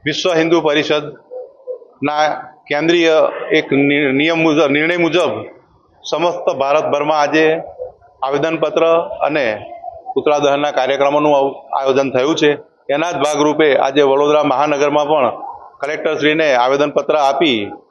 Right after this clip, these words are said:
અને વિશ્વ હિન્દુ પરિષદ, બજરંગ દળ તેનો સખત વિરોધ કરે છે. અને સાથે સાથે આ સરકારને પણ કહેવા માંગે છે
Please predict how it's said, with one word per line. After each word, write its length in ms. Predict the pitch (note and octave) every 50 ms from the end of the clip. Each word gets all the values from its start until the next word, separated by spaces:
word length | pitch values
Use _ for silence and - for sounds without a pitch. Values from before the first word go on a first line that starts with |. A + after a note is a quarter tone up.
| _ _ -
અને 420 | C#3+ D#3+ F3 D#3+ C3+ A#2+ A#2 A2+ - - _ _ _ _ - - - C3
વિશ્વ 200 | C3+ - F3 E3
હિન્દુ 240 | D3+ D3+ D3+ D#3+ D3
પરિષદ, 400 | D3 C#3+ D3+ D3+ C3+ E3 D#3+ C#3+
બજરંગ 340 | C#3 C3+ B2+ C#3 D3+ D3+ D3+
દળ 120 | D#3 D3+
તેનો 260 | C#3+ C#3+ C3+ C3+ C#3
સખત 300 | - - A#2+ - C3 B2 -
વિરોધ 220 | A2 G#2+ G#2+ G#2+
કરે 280 | G#2+ - A#2 G#2 G2+ F#2+
છે. 160 | - - - - - - - - - - - - _ - -
અને 400 | D3 F3 F#3 D#3 A#2+ G2+ F#2 - -
સાથે 280 | - D3 C#3+ C#3+ F3+ E3
સાથે 340 | C3+ D#3+ D3 C#3+ D3+ D3+ B2+ G#2 G2 - G2+ - _ _ _ _ _ -
આ 80 | C#3+
સરકારને 560 | C#3+ - E3+ D3+ D3 - E3+ E3 D#3 D#3+ D#3+
પણ 140 | D3 D3+ D3+
કહેવા 320 | D3 - C#3 C3+ C#3+ D3 D3+
માંગે 300 | D3+ D3+ D3+ D#3+ D#3+ D3
છે 160 | D3 D#3